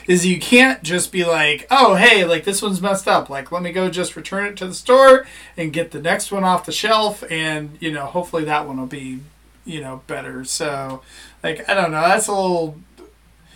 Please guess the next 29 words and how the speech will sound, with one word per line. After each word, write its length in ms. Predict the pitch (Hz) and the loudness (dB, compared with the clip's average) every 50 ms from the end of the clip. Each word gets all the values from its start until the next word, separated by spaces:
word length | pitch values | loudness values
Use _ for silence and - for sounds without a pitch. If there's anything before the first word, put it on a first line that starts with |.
| - - - - - | -20 -20 -20 -20 -16
you 220 | - 254 - 170 | -12 -8 -6 -6
know, 140 | 147 139 131 | -6 -8 -10
frustrating 760 | 131 - - 190 180 175 - - 170 160 156 151 147 147 147 | -14 -10 -6 -4 -4 -4 -4 -6 -6 -6 -6 -6 -6 -8 -10
that, 400 | 147 147 143 139 135 131 - - | -10 -10 -10 -10 -10 -10 -10 -8
uh, 260 | 156 147 139 135 139 - | -8 -6 -6 -6 -6 -2
and, 200 | 185 196 208 196 | 0 0 0 0
and 260 | 196 214 208 202 202 - | 0 -2 -2 -2 -2 2
not 320 | 220 233 262 262 - - | 6 6 6 6 4 -2
necessarily 500 | - 214 196 - - 220 214 202 196 156 | -6 -4 -4 -4 -2 -2 -2 -2 -2 -2
just 300 | 143 151 165 175 170 - | -2 -2 -4 -4 -2 -4
that 180 | 196 - - - | -6 -8 -8 -8
they're 220 | - 160 160 156 | -6 -6 -4 -6
exclusives, 640 | 143 127 - - - - 190 190 190 - 208 190 165 | -6 -8 -10 -10 -6 -6 -4 -4 -4 -6 -6 -6 -6
but 160 | 160 165 156 | -8 -10 -10
the 60 | - 123 | -10 -10
fact 400 | - - - 151 156 156 - - | -6 -4 -2 -2 -2 -4 -6 -10
that, 120 | 165 143 143 | -10 -8 -8
like, 180 | 139 139 131 | -8 -8 -8
they've 160 | - 151 147 139 | -10 -12 -12 -10
s-, 200 | - - - - | -8 -6 -6 -8
a 140 | 165 - | -8 -10
lot 280 | 151 147 151 156 160 160 | -8 -6 -4 -4 -4 -6
of 80 | 156 156 | -6 -6
these 220 | 160 156 151 147 | -6 -6 -6 -8
have 120 | 135 123 | -10 -12
sold 300 | - - - 156 147 127 | -12 -10 -8 -8 -8 -6
out 260 | 135 135 143 147 - 156 | -6 -4 -6 -6 -6 -8
right 160 | 151 143 131 | -8 -8 -8
away, 480 | 131 127 131 135 147 165 185 208 214 | -10 -12 -10 -6 -4 -4 -4 -4 -8